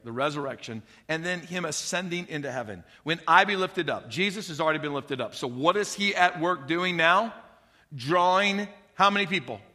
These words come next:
Everyone to himself. That means right now, this very week, the Holy Spirit's at work,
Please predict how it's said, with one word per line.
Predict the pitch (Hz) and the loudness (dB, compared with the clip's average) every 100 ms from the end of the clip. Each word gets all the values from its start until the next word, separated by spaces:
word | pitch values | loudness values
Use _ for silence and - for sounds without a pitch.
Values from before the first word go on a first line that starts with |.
| _ _ _ _ _ _ _ _ _ _ _ _ | _ _ _ _ _ _ _ _ _ _ _ _
Everyone | 196 233 226 233 196 185 170 165 | 8 8 8 0 0 0 0 -2
to | - | -8
himself. | 175 156 - 139 110 - _ _ _ _ _ | -10 -8 -4 -4 -6 -14 _ _ _ _ _
That | 214 277 | 2 4
means | 269 185 - | 0 -2 -10
right | 139 143 233 262 | -4 2 2 2
now, | 214 175 175 165 - - | 2 2 2 -2 -12 -18
this | 127 202 294 | -2 0 0
very | - 247 226 | 0 0 0
week, | 202 185 185 - - - | -2 -2 -2 -4 -16 -4
the | 165 | -4
Holy | - 247 285 | -2 0 0
Spirit's | 262 - 247 233 226 214 | -2 -4 -2 0 0 2
at | 208 202 | 0 2
work, | 185 180 - | 2 2 -2